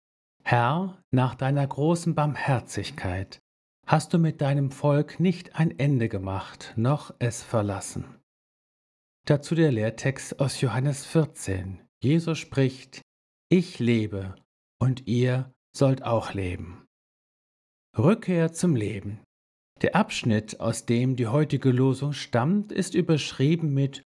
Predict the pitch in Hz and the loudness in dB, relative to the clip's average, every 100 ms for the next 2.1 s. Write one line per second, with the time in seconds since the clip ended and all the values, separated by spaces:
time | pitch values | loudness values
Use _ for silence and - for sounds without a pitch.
0 | _ _ - 208 214 - - 143 113 117 | _ _ 2 4 2 -2 -2 0 2 2
1 | 123 - - 123 120 123 117 110 - 87 | 0 -4 0 2 2 0 0 -2 -4 -12
2 | 87 | -12